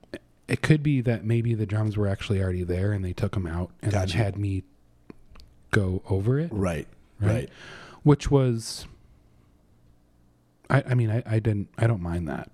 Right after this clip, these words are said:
Speaker 2: Mm-hmm. Mm-hmm.
Speaker 1: It's a little bit more challenging when you're not live.
Speaker 2: Right.
Speaker 1: 'Cause when you're live, you agree, you can agree on where the time is.
Speaker 2: Mm-hmm.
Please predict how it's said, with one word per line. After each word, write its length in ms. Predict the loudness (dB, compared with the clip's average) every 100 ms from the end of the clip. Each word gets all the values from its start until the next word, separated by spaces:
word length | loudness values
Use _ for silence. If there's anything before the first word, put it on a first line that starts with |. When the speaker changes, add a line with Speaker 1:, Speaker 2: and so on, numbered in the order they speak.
| -2
Speaker 2:
Mm-hmm. 840 | -2 -2 -6 -8 -20 -20 _ -6
Mm-hmm. 220 | -4 -4 -6 0
Speaker 1:
It's 180 | 0 4
a 40 | 2
little 220 | 2 2
bit 160 | 0 0
more 160 | -2
challenging 640 | -2 -2 0 0 0 0 -4 -10 -20 -20 _ _ _ -2
when 180 | 0 2
you're 120 | 0
not 320 | 0 0 -4 _ -6
live. 460 | -2 0 0 -2 -10 -4
Speaker 2:
Right. 240 | -2 -2 -4 -16 -4
Speaker 1:
'Cause 220 | 4 4 4
when 220 | 2 2
you're 160 | 2
live, 680 | 2 2 2 2 0 -2 -4 -4
you 300 | 2 2 2
agree, 640 | 2 2 2 2 0 -2 -2
you 140 | -2
can 160 | 2 0
agree 420 | 2 0 2 2
on 180 | 2 2
where 180 | 0 0
the 100 | -2
time 320 | -2 0 0
is. 260 | -2 -4 -4
Speaker 2:
Mm-hmm. 360 | -2 -2 -4